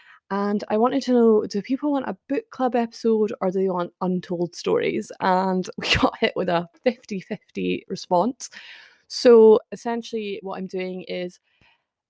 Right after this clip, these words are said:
every first week of a month, we will talk about the book that's been the book club for the month before, if that makes sense.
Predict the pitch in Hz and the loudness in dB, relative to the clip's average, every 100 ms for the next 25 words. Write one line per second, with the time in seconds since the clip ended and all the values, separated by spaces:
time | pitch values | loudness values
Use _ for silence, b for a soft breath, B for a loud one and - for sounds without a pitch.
0 | _ _ 208 220 233 226 - - 220 214 | _ _ 2 2 2 0 -2 2 2 2
1 | - 196 196 190 _ - _ 196 180 175 | -2 -4 -4 -6 _ -18 _ 0 2 2
2 | 196 240 240 - - - _ _ _ _ | 4 2 0 -8 -20 -20 _ _ _ _
3 | - 190 190 185 - 180 180 170 180 185 | -8 -4 -2 -2 -2 -4 -2 -2 -2 -2
4 | 180 - 175 - 185 185 175 170 175 220 | -2 -2 -4 -2 -2 -2 0 2 4 4
5 | - 190 - 185 185 180 - 196 - 214 | 4 0 2 4 6 6 4 -2 4 6
6 | 208 - 214 208 226 - 226 247 - | 6 4 0 0 -2 2 2 2 -4